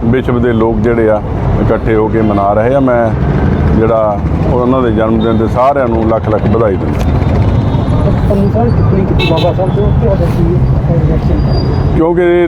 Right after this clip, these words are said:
Speaker 1: ਦੇਸ਼ ਦੇ ਅੰਦਰ ਕੇਂਦਰ ਦੀਆਂ ਏਜੰਸੀਆਂ ਔਰ ਅਜਿਹੇ ਲੋਕ ਜਿਹੜੇ ਸਮਾਜਿਕ ਭਾਈਚਾਰਾ ਦੇਸ਼ ਦੇ ਅੰਦਰ ਬਣਿਆ ਔਰ ਬਾਬਾ ਸਾਹਿਬ ਡਾਕਟਰ ਅੰਬੇਡਕਰ ਨੂੰ ਜਿਹੜੇ ਹਰੇਕ ਬ-, ਲੋਕ ਜਿਹੜਾ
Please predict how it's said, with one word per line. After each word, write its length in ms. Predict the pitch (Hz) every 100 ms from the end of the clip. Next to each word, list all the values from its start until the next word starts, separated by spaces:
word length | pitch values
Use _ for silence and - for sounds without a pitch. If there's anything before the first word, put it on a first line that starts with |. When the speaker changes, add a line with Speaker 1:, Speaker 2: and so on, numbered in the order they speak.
| 143
Speaker 1:
ਦੇਸ਼ 260 | 147 156 139
ਦੇ 180 | 160
ਅੰਦਰ 500 | 143 147 156 165 175 165 - - - - - -
ਕੇਂਦਰ 360 | 139 139 147 156
ਦੀਆਂ 280 | 151 156 151
ਏਜੰਸੀਆਂ 560 | 135 127 120 147 147 151 151 147 - - - - - - - - 131
ਔਰ 200 | 143 143
ਅਜਿਹੇ 400 | 135 135 151 156
ਲੋਕ 340 | 131 147 151 - - - - - - - 123
ਜਿਹੜੇ 520 | 147 156 160 156 156 151
ਸਮਾਜਿਕ 460 | 131 131 143 156 151
ਭਾਈਚਾਰਾ 800 | 156 135 120 139 143 147 147 143 127 - - - -
ਦੇਸ਼ 240 | 120 143 139
ਦੇ 120 | 147
ਅੰਦਰ 240 | 143 139
ਬਣਿਆ 380 | 123 123 139 143 127 117 - - - - - - - -
ਔਰ 140 | 147
ਬਾਬਾ 360 | 135 143 160 165
ਸਾਹਿਬ 280 | 165 165 147
ਡਾਕਟਰ 400 | 147 139 151 151
ਅੰਬੇਡਕਰ 480 | 135 135 135 156
ਨੂੰ 360 | 156 156 156 156 - - - - - - - 127
ਜਿਹੜੇ 520 | 135 151 156 156 151 120
ਹਰੇਕ 320 | 127 185 220 175
ਬ-, 520 | 135 131 - - -
ਲੋਕ 320 | 127 147 143
ਜਿਹੜਾ 380 | 143 147 139